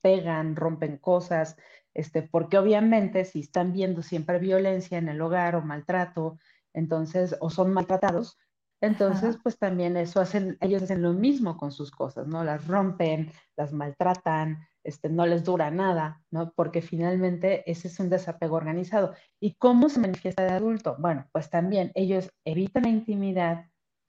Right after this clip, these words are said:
Speaker 1: no saben gestionar sus emociones, son hombres o mujeres iracundas, berrinchudas, este, em, se desbordan emocionalmente, ¿no? Este,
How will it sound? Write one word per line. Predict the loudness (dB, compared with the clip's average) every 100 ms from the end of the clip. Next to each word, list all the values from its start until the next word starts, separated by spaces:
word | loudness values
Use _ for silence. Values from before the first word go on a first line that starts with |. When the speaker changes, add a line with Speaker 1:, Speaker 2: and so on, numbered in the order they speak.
| _ _ _ _ _ _ -2
Speaker 1:
no | 4 4 4
saben | 4 4 4
gestionar | 2 -2 0 0 0
sus | -4 -6
emociones, | -4 -4 -4 -4 -4 -6 -10 _
son | -2 0
hombres | 2 0 -2 _ _
o | -4 -2
mujeres | 0 0 -2 -2 -8 _
iracundas, | -2 0 -2 0 0 0 -2 -6 -14 _ -4
berrinchudas, | -2 -2 -6 -4 0 2 0 -2 -10 _ _ _ -6
este, | -4 -4 -6 _ -4 -2 -2 -4 -6 -10 _ _ -6
em, | -4 -2 -4 -4
se | -2
desbordan | -2 -2 0 2 4 4 2 0 -2 -10 _
emocionalmente, | -8 -8 -6 -6 -4 -4 -2 -2 -2 -4 -6
¿no? | -4 -4
Este, | -6 -8 -10 -10 -10